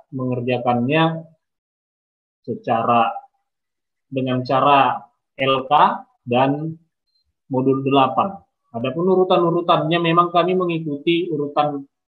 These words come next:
L K dan modul delapan yang kemarin diberikan. Jadi kami bikin spiritualitasnya ya mulai dari Marsida Pari, yang mana kami mengartikannya adalah sebuah gotong royong ikhlas,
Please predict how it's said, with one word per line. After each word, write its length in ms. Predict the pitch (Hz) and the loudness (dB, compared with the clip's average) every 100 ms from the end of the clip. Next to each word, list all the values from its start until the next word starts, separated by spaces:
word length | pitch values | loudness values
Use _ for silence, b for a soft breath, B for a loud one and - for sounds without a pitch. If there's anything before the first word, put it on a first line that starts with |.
| - | -4
L 280 | 139 139 | -2 -2
K 160 | 139 139 | -2 0
dan 200 | 139 135 | 0 -2
modul 280 | 131 131 139 | -4 -2 0
delapan 520 | 131 131 127 - 143 | 0 0 0 -2 -2
yang 200 | 123 117 117 | -2 -6 -6
kemarin 640 | 117 117 117 120 113 110 110 _ _ _ _ _ _ | -6 -4 -2 -2 -4 -10 -18 _ _ _ _ _ _
diberikan. 880 | 123 120 117 107 117 120 117 123 101 - _ _ _ _ _ _ _ _ _ | -4 -2 -2 -4 -2 -2 -2 -4 -4 -12 _ _ _ _ _ _ _ _ _
Jadi 400 | 110 113 139 143 | -10 -4 -2 -2
kami 240 | 143 127 127 | -4 -4 -2
bikin 480 | 127 127 135 135 131 | -4 -4 -6 -4 -8
spiritualitasnya 1400 | - 131 127 127 123 120 123 117 143 160 165 165 - _ | -8 -4 -2 -2 -2 -2 -4 -4 -4 -4 -4 -6 -16 _
ya 400 | 117 117 104 104 _ _ _ _ _ | -6 -2 -2 -6 _ _ _ _ _
mulai 260 | 117 113 120 | -8 -2 0
dari 560 | 117 113 120 117 104 104 _ _ _ - | 0 0 0 -2 -4 -10 _ _ _ -8
Marsida 480 | 123 117 131 120 | -8 -6 -6 -6
Pari, 640 | 110 147 170 165 165 165 165 165 - _ _ _ _ _ _ _ _ _ _ _ _ _ _ _ _ _ _ | 0 2 4 4 4 4 0 -6 -20 _ _ _ _ _ _ _ _ _ _ _ _ _ _ _ _ _ _
yang 180 | 131 123 | -6 -4
mana 320 | 127 127 127 | -2 -2 -2
kami 240 | 127 120 123 | 0 0 0
mengartikannya 720 | 123 123 - 127 123 123 127 | 0 -2 -4 -4 -2 -2 -4
adalah 320 | 123 123 120 | -4 -2 -2
sebuah 380 | 120 117 123 120 | -4 -2 0 0
gotong 260 | 120 120 120 | -2 -2 -2
royong 360 | 120 120 117 | 0 0 -2
ikhlas, 400 | 135 131 143 190 | -6 -4 0 0